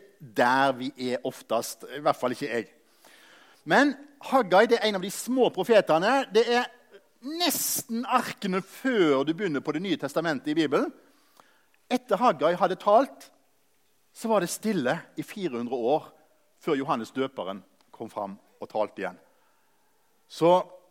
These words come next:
det er veldig interessant å se litt på disse to kapitlene i Haggai. Nå skal ikke vi se på alt det, vi skal se på det som er hovedteksten og en av lesetekstene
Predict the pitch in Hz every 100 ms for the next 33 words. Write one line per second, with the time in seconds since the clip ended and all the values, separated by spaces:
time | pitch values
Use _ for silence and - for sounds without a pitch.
0 | _ _ _ _ _ _ 131 123 175 123
1 | 117 135 - 123 156 - _ 117 127 _
2 | - - 185 110 123 _ 139 135 - _
3 | - 202 170 _ _ _ _ - - -
4 | 165 - - 131 160 208 _ _ _ -
5 | 110 156 107 95 123 147 - 123 - 117
6 | - - 101 - 123 170 196 123 120 127
7 | 123 - - - - 107 104 107 92 131
8 | 107 92 - - _ _ _ 123 - -
9 | 113 123 117 113 143 127 107 107 104 -
10 | 98 - - 85 85